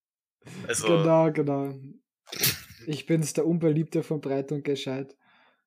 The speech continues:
Speaker 2: Und Mock ist halt einfach so die Seele für Breit und Gescheit. <laughs> Die was
Speaker 1: Act-, act-, actually true.
Speaker 2: Oh. Äh,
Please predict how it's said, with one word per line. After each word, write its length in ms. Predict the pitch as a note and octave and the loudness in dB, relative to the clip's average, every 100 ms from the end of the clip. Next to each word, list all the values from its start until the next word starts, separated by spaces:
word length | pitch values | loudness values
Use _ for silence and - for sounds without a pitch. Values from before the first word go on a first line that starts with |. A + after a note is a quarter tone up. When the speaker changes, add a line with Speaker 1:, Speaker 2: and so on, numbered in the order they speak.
| _ _ | _ _
Speaker 2:
Und 320 | C3+ B2+ - - - - | -8 -8 -10 -12 -12 -14
Mock 280 | - C3+ C3+ | -6 -4 -2
ist 120 | D3 | -2
halt 120 | C#3+ C3 | -2 0
einfach 240 | C3 C#3 | 0 -2
so 140 | B2+ C3+ | -2 -2
die 200 | C#3 C#3 | -2 -6
Seele 600 | - B2+ B2+ B2+ B2+ B2+ | -2 2 2 2 0 -4
für 220 | - C3 | -8 -10
Breit 320 | - A#2+ B2 | -6 -8 -6
und 160 | C3 B2 | -8 -8
Gescheit. 400 | C3 - B2 B2 - _ _ _ _ _ _ _ _ _ _ _ _ _ _ - | -10 -8 -10 -10 -14 _ _ _ _ _ _ _ _ _ _ _ _ _ _ 2
<laughs> 0 | |
Die 400 | D#3 D3+ F#3 E3 | 4 6 6 6
was 240 | D#3+ D3+ | 4 2
Speaker 1:
Act-, 80 | - - | -6 2
act-, 460 | D#3 - - - - _ _ _ _ _ _ _ _ | 2 2 -8 -18 -20 _ _ _ _ _ _ _ _
actually 440 | A#2+ C#3 - A2 G#2+ | -2 0 -2 -4 -8
true. 280 | - G#2+ A2 _ _ _ _ _ _ _ _ | -8 -8 -14 _ _ _ _ _ _ _ _
Speaker 2:
Oh. 340 | C#3 C#3 C3 B2 - _ _ _ _ _ _ _ _ _ _ _ _ _ _ _ _ _ _ _ _ | -2 0 -2 -6 -8 _ _ _ _ _ _ _ _ _ _ _ _ _ _ _ _ _ _ _ _
Äh, 420 | D3 C#3 C3+ C3 | -4 0 0 0